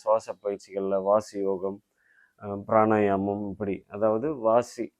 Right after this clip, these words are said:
சுவாசத்தை வசியப்படுத்துவது, அ, அதை ஒரு நேர்த்திக்கு கொண்டு வந்து சுவாசிப்பது, அ, நிறைய பயிற்சிகள், பெயர்கள் சொல்லிட்டே போலாம். அப்படிப்பட்ட பயிற்சிகள் எல்லாமே இருக்கு.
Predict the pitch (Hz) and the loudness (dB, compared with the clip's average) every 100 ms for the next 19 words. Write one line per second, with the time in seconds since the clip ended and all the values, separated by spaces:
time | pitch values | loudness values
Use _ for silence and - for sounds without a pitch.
0 | _ _ - 113 117 127 127 120 - 160 | _ _ -4 2 4 4 2 2 2 2
1 | 196 131 104 107 131 123 117 101 98 98 | 0 2 2 2 2 2 0 -6 -4 -4
2 | 95 104 98 _ _ _ _ _ _ _ | -2 -2 -4 _ _ _ _ _ _ _
3 | _ - 95 104 101 98 92 85 - _ | _ -10 -4 -2 0 0 -2 -6 -12 _
4 | _ _ - - _ _ _ _ _ _ | _ _ -20 -20 _ _ _ _ _ _
5 | 123 135 196 - 131 135 127 131 151 143 | 2 4 2 0 2 4 4 4 4 0
6 | 127 127 123 117 117 113 123 123 110 104 | -2 -2 2 4 4 2 0 4 2 2
7 | 98 92 95 98 95 - _ _ _ _ | -2 -2 0 -2 -4 -8 _ _ _ _
8 | 101 110 107 110 120 139 165 180 156 139 | -6 -2 0 0 2 4 6 6 6 4
9 | 139 127 117 98 123 123 120 110 117 113 | 4 2 2 4 6 6 4 0 0 2
10 | 113 117 110 107 98 - 104 110 107 110 | 4 4 4 2 2 -6 -10 -6 -2 0
11 | 101 95 117 120 127 123 110 110 113 117 | 0 0 0 0 2 4 4 4 4 0
12 | 95 | -2